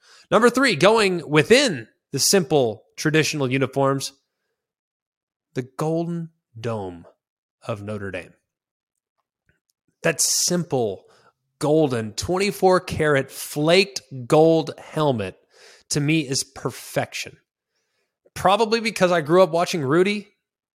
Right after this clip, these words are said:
like all of you, and Rudy wanted to spray paint the helmets before the game when he was part of the pep rally club or whatever the heck it was. Like, I love the Golden Dome. And to see those things in person, to see how they sparkle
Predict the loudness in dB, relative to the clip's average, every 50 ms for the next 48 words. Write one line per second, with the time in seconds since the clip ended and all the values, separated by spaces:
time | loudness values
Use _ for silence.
0 | _ _ _ -4 -2 0 0 2 2 2 0 0 0 0 2 2 2 0 0 0
1 | 0 0 0 0 0 0 -2 -2 -2 -2 -2 -2 -2 0 0 0 -2 -4 -4 -2
2 | 0 0 0 0 0 0 0 0 0 -2 -2 -2 0 0 0 0 0 -2 -2 -4
3 | -6 -6 -8 -8 -6 0 2 2 2 4 2 0 0 0 0 0 0 -2 -2 -4
4 | -8 -8 -8 -8 -6 -2 0 0 0 0 0 2 4 4 6 4 2 -2 -4 -4
5 | -4 -2 0 2 2 4 4 2 0 2 4 4 4 4 2 2 2 2 0 0
6 | -2 -4 -4 -2 -4 -4 -6 -6 -2 -2 0 0 -2 -6 -12 -18 -20 -16 -6 -4
7 | -2 0 2 2 2 2 4 4 6 6 6 6 6 4 2 2 4 4 6 8
8 | 8 8 8 8 6 2 0 2 6 6 8 8 6 6 2 -2 -8 -14 _ _
9 | _ _ _ _ _ _ _ _ _ _ _ _ _ _ _ _ _ _ _ _
10 | _ -2 0 2 2 2 2 0 0 0 2 2 4 4 4 2 0 -2 -2 -2
11 | -2 -2 -4 -4 -6 -4 0 0 0 0 0 -4 -6 -6 -4 -4 -2 -2 -2 0
12 | 0 -2 -2 -2 -2 -2 -2 -2 -4 -2 0 0 0 0 0 0 0 0 -2 -4